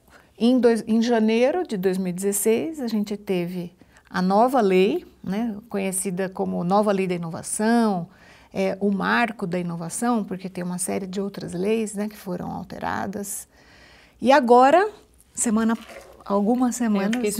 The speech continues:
Speaker 2: surpresa, eu achei que já tava regulamentado, foi, acabou
Speaker 1: Não,
Speaker 2: de ser, né?
Speaker 1: foi
Speaker 2: Uhum.
Speaker 1: regulamentado em, em fevereiro,
Speaker 2: Uhum.
Speaker 1: né? Em fevereiro deste ano de dois mil e dezoito, mais de um ano depois, né? E, ah, a gente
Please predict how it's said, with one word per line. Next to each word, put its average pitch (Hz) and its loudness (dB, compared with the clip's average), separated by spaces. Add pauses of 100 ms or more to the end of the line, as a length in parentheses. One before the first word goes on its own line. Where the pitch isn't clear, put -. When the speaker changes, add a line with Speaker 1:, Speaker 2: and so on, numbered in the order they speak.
Speaker 2:
surpresa, 226 2
eu 202 0
achei 202 -6
que - -8
já 202 -2
tava 202 -2
regulamentado, 190 0
foi, 226 -4
acabou 208 4
Speaker 1:
Não, 180 4
Speaker 2:
de 175 -2
ser, 196 -2
né? 180 -6
Speaker 1:
foi 196 2
Speaker 2:
Uhum. 208 2
Speaker 1:
regulamentado 226 2
em, 240 0
em 220 0
fevereiro, 202 2 (160)
Speaker 2:
Uhum. 175 -4
Speaker 1:
né? 196 -2 (680)
Em 180 0
fevereiro 190 0
deste 180 -4
ano 185 0
de 196 -4
dois 202 4
mil 196 0
e 196 0
dezoito, 175 0
mais 185 0
de 185 0
um 208 2
ano 214 2 (720)
depois, 170 0
né? 202 0 (760)
E, 294 8
ah, 269 8
a - 0
gente 233 0